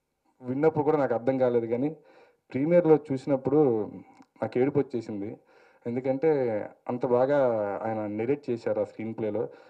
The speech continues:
అంటే నా character కాదు కానీ నా క్యారెక్టర్తో పాటు సూర్యరావు అనే character ఉంటుంది, ఆ character ఒక దగ్గర ఒక walk వస్తుంటే నాకు చప్పట్లు కొడుతూ నేను ఏడ్చేస్తున్నాను. ఇది మీరు కూడా feel అవుతారు, ఇది నా promise.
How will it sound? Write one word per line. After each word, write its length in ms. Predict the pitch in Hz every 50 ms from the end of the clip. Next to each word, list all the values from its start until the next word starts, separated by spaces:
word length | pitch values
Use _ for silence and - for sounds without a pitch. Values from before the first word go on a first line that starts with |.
| - _ _ -
అంటే 140 | 113 127 113
నా 180 | 110 113 120
character 400 | 127 - 135 135 151 151 151 160
కాదు 240 | 139 131 131 131 127
కానీ 440 | 120 131 127 123 139 160 170 165 143
నా 140 | 120 120 123
క్యారెక్టర్తో 420 | 120 - 123 127 135 143 - 143
పాటు 320 | - 143 131 131 135 131
సూర్యరావు 440 | 123 - - 127 135 143 143 135 131
అనే 100 | 127 123
character 360 | 120 - 117 117 123 - -
ఉంటుంది, 380 | 110 107 - 110 101 104 107 113
ఆ 160 | 113 110 113
character 500 | 117 - 117 113 127 143 143 - - 139
ఒక 160 | 127 120 113
దగ్గర 240 | 113 110 110 113 135
ఒక 220 | 151 135 117 113 110
walk 240 | 107 113 131 -
వస్తుంటే 680 | 135 127 - - - 123 110 - 135 151 160 139 131 - - - - - _ - -
నాకు 160 | 117 113 123
చప్పట్లు 440 | 120 - - 107 104 - 160 160 156
కొడుతూ 220 | 147 147 147 -
నేను 160 | 156 139 123
ఏడ్చేస్తున్నాను. 680 | 117 123 127 - 143 131 - - - 110 101 107 127 143 _ _ - - - _ _ -
ఇది 160 | 135 135 143 160
మీరు 260 | 156 147 147 160 175
కూడా 200 | 170 180 175 180
feel 240 | - - 147 147 151
అవుతారు, 440 | 147 147 - 135 117 120 135 - - - - -
ఇది 140 | 127 120
నా 100 | 127 131
promise. 480 | 123 - 120 117 120 123 123 117 - -